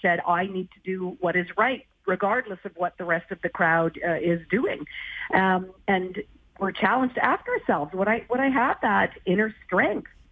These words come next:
Um, given, given the repercussions that could happen to me, um, and many of us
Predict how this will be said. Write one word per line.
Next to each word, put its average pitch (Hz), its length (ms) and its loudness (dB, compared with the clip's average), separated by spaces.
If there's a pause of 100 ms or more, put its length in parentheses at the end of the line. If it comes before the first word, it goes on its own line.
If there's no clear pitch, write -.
(340)
Um, 185 360 4 (1000)
given, 233 420 -2 (140)
given 240 300 -2 (100)
the 220 80 0
repercussions 247 720 -2
that 240 80 -2
could 220 100 -2
happen 233 380 0
to - 80 -6
me, 170 340 2 (380)
um, 196 360 4
and 202 300 0
many 196 280 2
of 202 80 0
us 202 100 -2